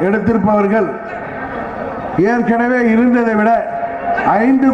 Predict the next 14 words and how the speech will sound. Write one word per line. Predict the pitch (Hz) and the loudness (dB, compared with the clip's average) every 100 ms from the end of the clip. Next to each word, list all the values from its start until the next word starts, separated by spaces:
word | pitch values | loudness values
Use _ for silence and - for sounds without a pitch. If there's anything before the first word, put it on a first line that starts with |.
| 208 | 4
புள்ளி | 240 214 196 185 156 - - - - - 190 | 4 4 4 2 0 -6 -10 -10 -6 -2 0
ஐந்து | 226 220 214 | 2 2 2
லட்சம் | 208 - 202 208 | 2 2 0 2
பேர் | 233 208 - - 180 | 0 -2 -4 -2 0
அதிகமாக | 233 240 233 214 214 214 233 214 - - - - 190 | 2 2 4 2 2 2 2 0 -4 -10 -8 -4 0
இந்த | 214 208 190 | 2 2 2
ஒரு | 214 214 | 2 2
வாரத்திலேயே | 214 254 247 233 226 220 208 208 196 185 - - - - - 190 | 2 2 0 0 0 2 2 2 0 -2 -4 -8 -8 -6 -2 0
அவர்கள் | 214 214 208 196 165 - 185 | 2 2 2 2 -2 -4 -2
வருங்காலத்திற்காக | 214 208 220 240 226 226 214 208 196 196 180 170 - - - - - - - - 160 | 0 2 2 2 0 -2 0 0 2 2 0 0 -4 -10 -10 -12 -12 -10 -10 -4 0
மந்த்லி | 208 226 254 247 190 | 0 2 2 2 2
பாஸ் | 214 196 175 - - - - | 2 0 -2 -8 -12 -12 -4
பேருந்து | - 233 233 226 214 185 - - - 175 | 0 2 2 2 0 -2 -6 -12 -4 0
ரயில்வே | 214 247 247 | 2 2 2